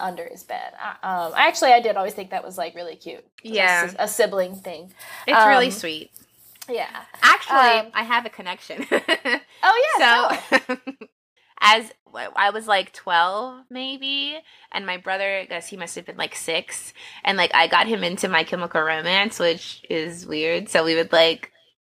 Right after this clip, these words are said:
Speaker 2: sing My Chemical Romance together, and then, like, that was, like, his favorite band for a while.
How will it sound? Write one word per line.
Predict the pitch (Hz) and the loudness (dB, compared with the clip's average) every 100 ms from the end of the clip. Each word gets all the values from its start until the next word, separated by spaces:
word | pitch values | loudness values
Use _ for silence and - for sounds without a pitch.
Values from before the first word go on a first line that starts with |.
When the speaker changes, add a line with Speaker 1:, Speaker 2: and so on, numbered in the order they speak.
| _ _ _ _ _ | _ _ _ _ _
Speaker 2:
sing | - - 185 180 | -18 0 2 2
My | 190 180 | 2 0
Chemical | 190 185 185 | 0 0 0
Romance | 160 165 180 - | 0 0 -4 -4
together, | 202 202 190 | -2 0 4
and | 196 190 | 4 4
then, | 165 | 2
like, | 170 165 | 0 4
that | 170 | 4
was, | 175 | 4
like, | 175 | 2
his | 190 | 0
favorite | - 175 175 | 0 0 0
band | 160 180 | -2 -2
for | - | 0
a | 190 | -2
while. | 185 185 185 190 | 2 4 4 2